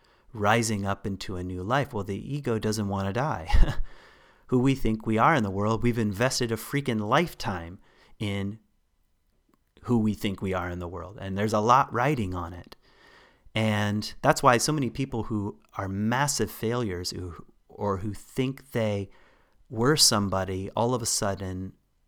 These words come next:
when that rug gets pulled out, why do they more easily go on the, the descent to soul? It's because the ego got stripped by no choice of their own of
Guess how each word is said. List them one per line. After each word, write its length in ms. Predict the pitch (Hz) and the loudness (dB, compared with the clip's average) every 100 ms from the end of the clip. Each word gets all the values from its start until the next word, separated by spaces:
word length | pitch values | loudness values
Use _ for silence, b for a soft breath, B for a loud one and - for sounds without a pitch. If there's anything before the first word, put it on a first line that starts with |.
| _ | _
when 160 | 107 101 | -4 2
that 160 | 117 113 | 2 2
rug 340 | 104 123 143 | 0 2 2
gets 220 | 110 - | -4 -6
pulled 320 | - - 95 98 | -4 -2 0 4
out, 360 | 131 101 101 - _ _ _ _ _ _ _ _ - | 4 4 -2 -12 _ _ _ _ _ _ _ _ -14
why 200 | - 107 | 0 2
do 80 | 127 | 4
they 200 | 131 131 | 2 0
more 240 | - 113 117 | 2 0 0
easily 360 | 113 113 123 123 | 0 0 0 2
go 180 | 113 | 2
on 160 | 113 113 | 2 0
the, 220 | 104 104 - | -2 -4 -6
the 140 | 101 | -6
descent 420 | 90 - 113 117 | -2 0 0 -2
to 80 | - | 0
soul? 420 | - 110 110 131 B B B | 2 2 0 -2 B B B
It's 100 | - | -8
because 480 | - 110 107 104 - B B B | -6 -4 -2 -2 -6 B B B
the 160 | - 131 | -6 -2
ego 220 | 120 120 | 2 2
got 260 | 113 104 - | 2 -2 0
stripped 600 | - - - 92 - - - | 0 0 -2 -4 -6 -16 -4
by 160 | 98 95 | -2 -2
no 440 | 101 113 123 127 | -2 -2 0 -2
choice 400 | 123 - 117 113 | -4 0 0 0
of 60 | 98 | -4
their 220 | 95 95 | -2 0
own 300 | 101 92 90 B B - | -2 -4 -8 B B -2
of 380 | 98 95 95 | 0 0 -6